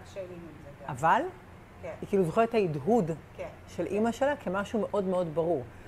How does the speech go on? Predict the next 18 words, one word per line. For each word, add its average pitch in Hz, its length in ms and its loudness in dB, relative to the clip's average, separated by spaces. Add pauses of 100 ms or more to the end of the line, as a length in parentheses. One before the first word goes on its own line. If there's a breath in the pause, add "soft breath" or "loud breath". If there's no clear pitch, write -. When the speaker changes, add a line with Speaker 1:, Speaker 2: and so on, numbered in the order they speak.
(120)
Speaker 1:
לגמרי, 196 400 -2
היא 156 220 -8
דיברה 175 340 -6
על 170 100 -8
אמא 180 160 -12 (120)
שלה 165 180 -12
ועל 151 80 -10
המשפחה 156 420 -14
שלה - 140 -6
Speaker 2:
המון. 190 240 4
Speaker 1:
הרבה, 151 120 0 (160)
וזה - 200 -16
נורא 160 200 -10 (160)
חשוב. 247 360 -10 (320)
Speaker 2:
נכון. - 140 -14 (880)
כן, 247 80 4
אני 214 60 2
זוכרת 156 160 0